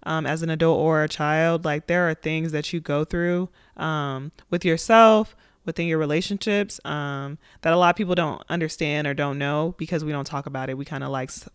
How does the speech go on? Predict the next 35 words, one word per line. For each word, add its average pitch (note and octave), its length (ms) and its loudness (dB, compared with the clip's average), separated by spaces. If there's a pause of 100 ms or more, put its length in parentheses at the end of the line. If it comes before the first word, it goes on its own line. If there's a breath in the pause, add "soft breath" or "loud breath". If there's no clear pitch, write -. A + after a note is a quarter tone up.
fight A#3+ 220 4
these F#3+ 180 -4
silent D#3 320 -2
battles C#3+ 340 0
with D#3+ 140 -6
ourselves. D3+ 640 -2 (460 loud breath)
And E3 120 -2
I F3+ 100 0
just G3 140 -2
wanted E3+ 200 2
to E3+ 100 -4
bring D#3 240 -2
light D3+ 260 -2
to F#3+ 120 -6
that E3 320 2
so D#3+ 180 -2
that, C3+ 400 -2
you G#3 140 0
know, D3 300 -2 (340 soft breath)
if E3 240 -8
you F3+ 100 -2
know E3+ 220 2
somebody F3 460 4
who F#3 160 2
has F3 120 0
gone E3 280 -2
through F#3 120 -4
something E3+ 340 -6
like D3+ 360 -6
I C#4+ 140 4
have C4+ 440 6
or, E3+ 300 4
you F3+ 120 -2
know, D#3+ 120 0
similar, G3+ 640 4